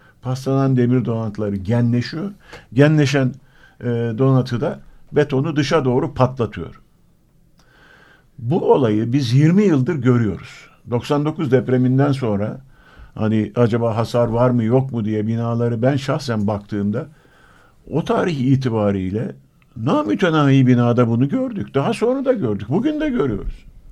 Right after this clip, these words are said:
Şimdi ne oluyor? Bu, bu, e, aslında özellikle, e, kolonlara bakarsanız kolonlarda düşey doğrultuda yani düşey donatıları takip eden çatlaklar görüyorsunuz.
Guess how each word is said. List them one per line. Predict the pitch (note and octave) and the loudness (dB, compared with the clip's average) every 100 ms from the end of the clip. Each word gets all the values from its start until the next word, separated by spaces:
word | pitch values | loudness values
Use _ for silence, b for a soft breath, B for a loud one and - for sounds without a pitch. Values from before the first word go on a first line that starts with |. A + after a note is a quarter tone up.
| B B B B B B | B B B B B B
Şimdi | - - C4 - - b b b | -6 -4 -4 -6 -10 b b b
ne | C3+ | -4
oluyor? | G#3+ C#4+ C4+ E3 | -2 -2 -2 -2
Bu, | G3+ E3 - | 0 -2 -2
bu, | A#3+ C4 - | -4 -4 0
e, | D#3+ D#3 D3 C#3+ | 0 0 -2 -2
aslında | D3 - E3 A3 - | -4 -6 -6 -6 -2
özellikle, | D#3+ D#3 F#3+ B3 B3+ E3 C#3+ G#4+ - - - - | -2 0 -2 -4 -4 -4 -6 -8 -16 -20 -20 -8
e, | C3 C3 C3 C3 - - _ - | -2 0 0 -4 -10 -20 _ -2
kolonlara | D#3 D#3+ D#3 D#3+ C#3+ | 0 0 0 -2 -2
bakarsanız | C#3 C3+ C3+ C3+ F3+ G3+ - | -4 -4 -4 -4 -6 -8 -12
kolonlarda | - D3 D3 D3 D3+ G#3 C#3 | -8 -6 -4 -6 -6 -6 -6
düşey | D3 G3+ F#3 | -4 -2 -2
doğrultuda | D#3 A#2+ A2+ G#2 G#2+ F#3+ | 0 -2 -4 -6 -6 -6
yani | B2+ A#2 B2+ C3+ b b b b - - | -4 -4 -4 -8 b b b b -20 -12
düşey | A#2 G#2+ D#3 C#3 | -10 -6 -6 -4
donatıları | A#2+ B2+ B2+ C3 C3 | -2 -2 0 0 2
takip | C3+ B2+ - D#3+ | 2 2 2 0
eden | A2 C#3 G#3+ | 2 0 -2
çatlaklar | - C#3 C#3 C3+ C3+ C3+ | -2 -2 0 -4 2 2
görüyorsunuz. | G2+ G2+ F2+ E2+ - - | 2 -2 -4 -10 -14 -18